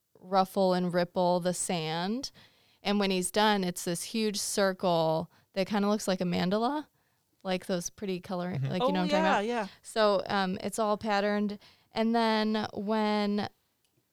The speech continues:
Speaker 1: the female, c-, like, she just decides, like, she picks one of the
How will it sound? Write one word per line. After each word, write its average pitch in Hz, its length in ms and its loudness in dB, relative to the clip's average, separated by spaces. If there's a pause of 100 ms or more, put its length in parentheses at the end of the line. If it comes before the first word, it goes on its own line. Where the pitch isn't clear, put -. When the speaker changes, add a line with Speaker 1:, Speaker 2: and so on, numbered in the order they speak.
Speaker 1:
the 214 540 4
female, 226 580 0
c-, - 60 -16 (100)
like, 214 160 0
she 226 160 -2
just 214 220 -2
decides, 208 600 2
like, 190 140 0
she 196 160 -4
picks 196 340 -4
one 190 140 -2
of 180 120 -4
the 175 320 -4